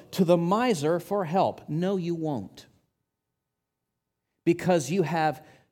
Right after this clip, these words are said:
no sense of expectancy of kindness or generosity on their part. Therefore, you will not go to the miser for help, will you? Of course you won't.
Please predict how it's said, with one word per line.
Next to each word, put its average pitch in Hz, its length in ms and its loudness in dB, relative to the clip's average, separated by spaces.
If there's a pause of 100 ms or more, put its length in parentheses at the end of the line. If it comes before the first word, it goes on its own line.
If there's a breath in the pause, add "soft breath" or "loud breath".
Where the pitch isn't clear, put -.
(120)
no 180 440 2
sense - 560 -4
of 151 180 -4
expectancy 139 1300 -2 (300 loud breath)
of 139 240 -2
kindness 196 840 -4
or 156 160 0
generosity 165 880 -2
on 147 200 -2
their 156 160 0
part. 156 360 2 (160 loud breath)
Therefore, 180 520 2
you 151 280 0
will 269 180 0
not 233 260 -6
go 160 360 0 (220 loud breath)
to 175 120 0
the 185 100 0
miser 143 380 0
for 180 180 -6
help, 175 280 0
will 156 80 2
you? 85 160 -4
Of - 40 -18 (2000)
course - 220 -6
you 87 80 -6
won't. 64 200 -18